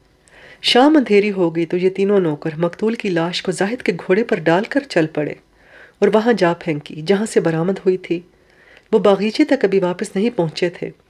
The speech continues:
कि मूसलाधार बारिश शुरू हो गई। उन तीनों ने मकतूल की रकम आपस में बांट ली थी। उन्हें ये मालूम नहीं था कि मकतूल को किस तरह कत्ल किया गया, कब कत्ल किया गया और किसने किया था।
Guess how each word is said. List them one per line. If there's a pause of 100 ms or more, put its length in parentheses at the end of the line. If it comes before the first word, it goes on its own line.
(160)
कि
मूसलाधार
बारिश
शुरू
हो
गई। (840)
उन
तीनों
ने
मकतूल
की
रकम
आपस
में
बांट
ली
थी। (640)
उन्हें
ये
मालूम
नहीं
था
कि
मकतूल
को
किस
तरह
कत्ल
किया
गया, (640)
कब
कत्ल
किया
गया
और
किसने
किया
था।